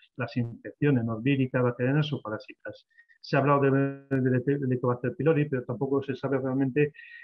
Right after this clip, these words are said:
la relevancia o si tratándolo, eh, podemos, eh, erradicar o, o aliviar la,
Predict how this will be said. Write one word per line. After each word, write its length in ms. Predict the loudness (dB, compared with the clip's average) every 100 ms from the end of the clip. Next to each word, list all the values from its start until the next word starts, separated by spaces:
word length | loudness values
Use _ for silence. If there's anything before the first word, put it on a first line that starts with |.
| -6
la 240 | 0 2
relevancia 680 | 2 2 4 2 2 2 2
o 240 | 0 -4
si 260 | -2 0 0
tratándolo, 760 | 0 -2 -2 0 2 2 0 -4 _ -6
eh, 280 | -4 -4 -2
podemos, 500 | 0 2 2 0 -2
eh, 320 | -2 -2 -2
erradicar 640 | -4 -4 -4 -2 0 2
o, 100 | 2
o 340 | 0 -2 -2 -2
aliviar 360 | 0 0 0
la, 160 | 0